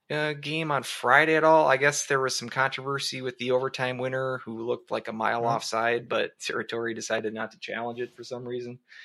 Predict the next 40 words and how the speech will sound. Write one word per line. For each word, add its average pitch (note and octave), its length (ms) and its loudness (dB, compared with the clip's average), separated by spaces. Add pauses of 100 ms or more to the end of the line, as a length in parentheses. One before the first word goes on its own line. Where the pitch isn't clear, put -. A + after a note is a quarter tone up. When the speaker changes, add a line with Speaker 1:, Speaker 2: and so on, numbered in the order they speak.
(560)
Speaker 1:
uh, A2+ 340 -8 (180)
which A#2 180 -16
I A#2 80 -8
thought A2 240 -8
was G#2 140 -16
interesting. A2 720 -12 (360)
Speaker 2:
The, G3+ 220 -6 (260)
I G#3 60 0
mean, A3 260 2
Speaker 1:
Uh, F#3+ 140 -6
Speaker 2:
you, F#3+ 180 -2
you A3 260 -8
get D#4+ 180 -4
an G3+ 60 -6
extra D3 280 -2
timeout B2+ 480 2
in G2 80 -8
overtime, G2+ 560 -6
and A#2 100 -8
the A#2 60 -6
fact D#3 240 0
that D#3+ 80 -8
you B2+ 140 -4
don't A#2 240 -2
challenge, A#2 640 -4
I A#2+ 80 -8
mean, G#2+ 360 -6 (1300)
what, E3+ 220 4
you, A#2+ 200 -2
you B2 200 -2
challenged D3+ 720 2
it E3 200 2
at D#3 140 2 (140)
the, C#3+ 240 -2
uh, B2+ 640 2 (380)
at C3+ 140 -12
the, C3 220 -2
uh, A2+ 80 0
frozen D3+ 360 2
face-off? C3 800 0